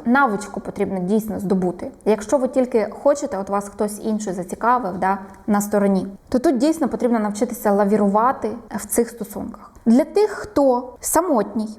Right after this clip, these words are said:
знаєте, якщо ви когось зустрінете, познайомитеся в цьому місяці, то ці стосунки з великою вирогідністю вони можуть стати залежними. Або у вас дуже багато таких думок, що, типу, «Мені потрібні стосунки, я хочу в стосунки,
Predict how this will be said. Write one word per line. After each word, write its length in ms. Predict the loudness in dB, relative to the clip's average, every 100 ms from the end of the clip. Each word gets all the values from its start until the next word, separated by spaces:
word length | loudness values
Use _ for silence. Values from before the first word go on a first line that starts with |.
| -2
знаєте, 340 | 2 2 2 0
якщо 340 | 0 2 2
ви 100 | 2
когось 320 | 2 2 2
зустрінете, 480 | 0 -2 2 2 2
познайомитеся 840 | 0 2 4 4 2 -2 -2 0
в 120 | -2 -2
цьому 280 | 2 4
місяці, 680 | 6 4 2 -2 -6 -6 -6 -8 0
то 280 | 4 6 4 0
ці 120 | -2
стосунки 500 | -2 -2 0 2 0
з 60 | 2
великою 380 | 2 2 0
вирогідністю 600 | 2 2 2 2 0 -2
вони 200 | 0 2
можуть 300 | 4 2 0
стати 280 | 0 0 0
залежними. 580 | 2 2 2 0 -6 -8
Або 480 | 0 0 4 4 4
у 80 | 2
вас 320 | 2 2 0 -2
дуже 260 | 0 2
багато 340 | 2 2 0 0
таких 220 | -8 0
думок, 320 | 2 4 2
що, 120 | -2
типу, 260 | -2 -2 -2 -8 0
«Мені 200 | 4 4
потрібні 460 | 4 0 0 0 0
стосунки, 460 | -2 0 0 2
я 140 | 2 0
хочу 400 | 4 4 4 -2
в 60 |
стосунки, 500 | -4 -4 0 0 0